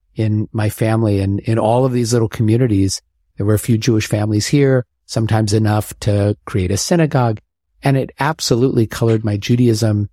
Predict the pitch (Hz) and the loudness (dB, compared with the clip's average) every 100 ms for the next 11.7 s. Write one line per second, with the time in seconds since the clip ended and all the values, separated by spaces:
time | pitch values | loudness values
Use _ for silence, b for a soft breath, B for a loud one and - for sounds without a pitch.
0 | _ _ 120 110 104 - 113 113 - 113 | _ _ -2 0 0 0 -2 -4 -2 0
1 | 107 113 104 101 101 - 110 104 95 - | 2 2 0 -2 -2 -2 -2 -2 -4 -4
2 | 117 107 123 117 107 104 107 98 110 101 | -4 0 2 2 2 0 -2 -2 -2 -2
3 | 101 101 92 101 95 95 - _ _ _ | -2 -2 0 0 2 0 -2 _ _ _
4 | 120 113 - 110 113 - 107 104 104 - | -4 -2 -2 -2 -2 -2 0 2 0 -2
5 | 104 - 113 151 147 - _ _ _ _ | -4 -2 0 0 -2 -4 _ _ _ _
6 | _ _ - 117 - - 117 107 - 113 | _ _ -2 -2 -2 -2 0 -2 0 -2
7 | - 123 107 104 113 110 107 107 - - | 0 -2 -2 -2 -2 -2 -2 -4 -6 -6
8 | - 104 90 90 - 104 101 120 110 120 | -4 -4 -4 -8 -8 -4 -4 -2 0 0
9 | 117 - 113 107 104 - _ _ - 113 | 0 -2 -2 0 -2 -4 _ _ -2 0
10 | 110 127 117 - 113 113 110 110 98 123 | 0 -2 -2 -2 -2 0 0 0 0 -2
11 | 127 117 110 101 95 92 | -2 -2 -2 -2 -2 -4